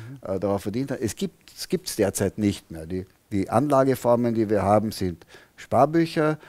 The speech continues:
ähm, Einlagen bei Banken, ähm, Lebenversicherungen,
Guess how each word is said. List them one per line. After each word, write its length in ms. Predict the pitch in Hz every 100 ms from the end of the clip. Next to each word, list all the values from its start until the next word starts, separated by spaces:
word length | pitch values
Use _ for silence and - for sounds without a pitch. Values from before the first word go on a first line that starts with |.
| - _ -
ähm, 380 | 98 98 95 98
Einlagen 520 | 107 131 127 113 110
bei 160 | 95 95
Banken, 720 | - 101 127 - 135 135 123 -
ähm, 420 | 104 98 95 98
Lebenversicherungen, 1300 | 98 107 139 - 127 135 123 127 117 120 120 120 113